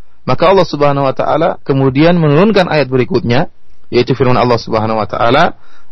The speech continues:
"Amanar rasulu bima unzila ilaihi mir rabbih wal mu'minun. Kullun amana billahi wa malaikatihi wa kutubihi wa rusulih. La nufarriqu baina ahadim mir rusulih. Wa qalu sami'na wa ata'na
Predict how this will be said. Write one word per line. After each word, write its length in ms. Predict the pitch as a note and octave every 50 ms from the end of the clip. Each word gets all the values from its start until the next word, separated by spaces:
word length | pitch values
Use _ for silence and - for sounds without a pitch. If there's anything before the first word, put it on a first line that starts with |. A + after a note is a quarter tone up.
| - -
"Amanar 480 | C#3+ D3+ F3+ F#3 F3+ E3+ E3 D#3+ D3+ C#3
rasulu 560 | C3+ C#3 C3 - - E3+ F3 F3 F3+ F3 D#3+
bima 320 | D3 D3 C#3+ C#3 C3+ C3 -
unzila 480 | D3 D#3+ D#3 C#3+ C3 D#3 E3+ E3+ D#3
ilaihi 400 | B2+ C#3+ C#3+ C#3 C#3+ D3 C3+ C#3 C3 C3+
mir 80 | C3
rabbih 480 | B2 - B2 A2+ A#2 D3 D#3+ C#3 C#3+ C3+
wal 160 | C3 B2 A#2
mu'minun. 640 | A2+ A2+ - G#2+ G#2+ G#2+ A#2 A#2 A2 F#2+ F#2 F2+ - - - _ _ _ _ _ _ _ _ _
Kullun 400 | - E3 F3+ F#3+ F#3 F3 E3 D#3
amana 480 | - D3+ E3+ F#3+ G3 F#3 F3 E3 D#3+ D3+
billahi 560 | D3+ D3+ C#3+ C#3+ D#3 E3+ F3 D#3 D3 D3 D3
wa 80 | C#3+ C#3
malaikatihi 880 | C#3 C3+ C3+ C3+ C3+ C3 B2+ C3+ - C#3+ C3 - - A#2 G#2+ A2+ A2+
wa 160 | C3+ F#3 G3
kutubihi 560 | - G#3+ G3 - G3+ F#3+ F3+ F#3+ F3+ F#3 F3+ F#3
wa 80 | F#3
rusulih. 560 | F3 D3+ C3 - B2 A2 G2+ F#2+ - - - - - - - - - - - - - - -
La 160 | C#3+ F3+ A3+
nufarriqu 560 | A3+ G3+ F#3+ - F3 E3+ E3 D#3+ C#3+ - D#3
baina 400 | D3 D3+ D3 D3 C#3+ C#3+ B2 B2
ahadim 400 | B2 - C3+ B2+ B2+ C3 B2 B2
mir 80 | B2 A#2
rusulih. 560 | G#2+ A#2+ D3 C3+ - E3+ D#3 C#3+ A#2 F#2 F#2+ - - - - - - - -
Wa 160 | - G#2+ -
qalu 400 | - B2+ C3 C3 B2+ B2 A#2 G#2+
sami'na 640 | - - A#2 B2+ C#3 C3+ - A2+ A#2 A2+ G#2+ G#2 G#2
wa 240 | A#2 B2 - C3+ C3
ata'na 560 | - D#3+ D#3+ F3 F3 F3+ F#3 F#3+ - -